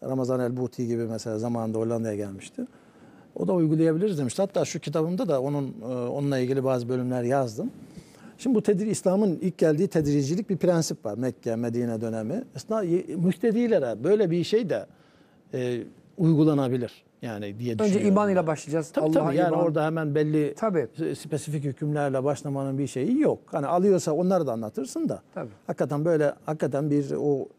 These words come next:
Speaker 1: İslam'ın ilk başındaki, e, yönelimlerden, e, başlayabiliriz.
Speaker 2: Yani biz bir adam hemen İslam'a girer girmez zamanın Beyazıt olsun istiyoruz. <laughs> Zamanın İbrahim bin Ethem olsun istiyoruz. Bu biraz, e, e, afaki bir şey.
Speaker 1: Evet.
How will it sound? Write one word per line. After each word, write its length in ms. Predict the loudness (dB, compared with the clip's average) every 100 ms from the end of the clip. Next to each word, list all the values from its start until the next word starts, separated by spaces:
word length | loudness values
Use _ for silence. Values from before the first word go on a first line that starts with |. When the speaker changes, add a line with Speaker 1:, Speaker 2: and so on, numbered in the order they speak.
| -16
Speaker 1:
İslam'ın 360 | -4 -2 0
ilk 180 | -2 0
başındaki, 760 | -4 -2 -4 -4 -4 -2 -2 -4 -16 -20 -20 -20 -10
e, 60 | -6 -2 -2 0
yönelimlerden, 800 | 2 2 0 -2 -2 -4 -6 -8 -10 -12
e, 40 | -10 -6 -6 -2
başlayabiliriz. 640 | -2 -2 -2 -2 -2 -4
Speaker 2:
Yani 140 | -4 0
biz 220 | 0 2
bir 100 | 2
adam 200 | 4 2
hemen 260 | 2 -2 -4
İslam'a 360 | -6 -4 -2 0
girer 180 | 2
girmez 360 | 0 0 -2 -2
zamanın 460 | 0 0 0 0 2
Beyazıt 320 | 4 4 2
olsun 260 | 2 2
istiyoruz. 560 | -4 -4 -4 -2 -4 -8 -8 -6 -2
<laughs> 320 | -2 -2 2
Zamanın 340 | 2 4 2 2
İbrahim 440 | 0 4 4 4
bin 60 | 0 -2 -2 -2
Ethem 260 | 0 2
olsun 300 | 2 2 2
istiyoruz. 420 | 0 2 0 -2 -6 -10 -6
Bu 180 | -2 -2 -2 -4 -4 -2 2
biraz, 280 | 2 0
e, 40 | -2
e, 600 | 0 0 -2 -4 -4 -2
afaki 520 | 0 0 0 -2 -4 -6
bir 40 |
şey. 260 | -6 -8 -8 -10
Speaker 1:
Evet. 160 | -10 -8